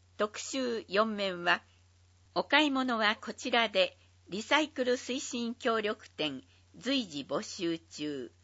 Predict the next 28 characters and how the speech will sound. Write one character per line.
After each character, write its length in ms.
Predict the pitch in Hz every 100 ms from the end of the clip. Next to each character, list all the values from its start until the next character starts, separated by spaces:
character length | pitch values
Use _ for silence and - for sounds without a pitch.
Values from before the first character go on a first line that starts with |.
| _ _ _ _ _ _ _ _
久 120 | - 254
留 140 | 302
亀 480 | - 262 240 233 -
大 180 | 240 339
作 300 | - 233 -
戦 460 | - 165 160 127 -
チ 100 | 196
ェ 20 |
ッ 40 | 202 _
ク 160 | 294 262
リ 140 | 226
ス 220 | - - -
ト、 140 | 135 _ _ _ _ _
お 140 | - 214
う 60 |
ち 300 | 233 - -
編 300 | 214 175 156 - _ _ _ _ _
を 240 | 226 254 - -
掲 180 | 196 185
載 280 | - 160 170
し 200 | - 151
ま 140 | 143
し 200 | - -
た。 140 | - - _ _ _ _ _ _ _ _ _ -
以 120 | 233 262
上、 420 | 202 160 147 - _ _ _ -
七 340 | 185 240 285
十 200 | 302 294